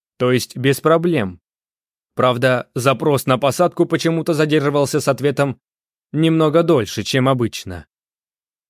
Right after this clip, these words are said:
Аргон Макария сам, управляя шаттлом, без помощи автопилота посадил небольшой корабль на специально построенную площадку возле древнего храма. Площадка находилась довольно далеко от самого храма,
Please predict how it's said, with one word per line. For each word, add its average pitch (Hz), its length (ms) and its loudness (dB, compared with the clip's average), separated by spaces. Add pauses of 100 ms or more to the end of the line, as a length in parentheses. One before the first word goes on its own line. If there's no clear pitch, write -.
Аргон 135 460 2
Макария 156 560 2
сам, 131 460 0
управляя 135 500 2
шаттлом, 104 640 -2
без 135 300 -2
помощи 147 400 0
автопилота 147 760 0 (160)
посадил 156 520 0
небольшой 143 520 0
корабль 151 520 0 (100)
на 156 140 0
специально 147 640 0
построенную 127 640 0
площадку 147 580 -2
возле 135 460 -2
древнего 113 500 -2
храма. 101 460 -8 (720)
Площадка 165 580 2
находилась 165 540 2
довольно 156 460 2
далеко 165 480 2
от 113 120 0
самого 123 400 0
храма, 101 480 -4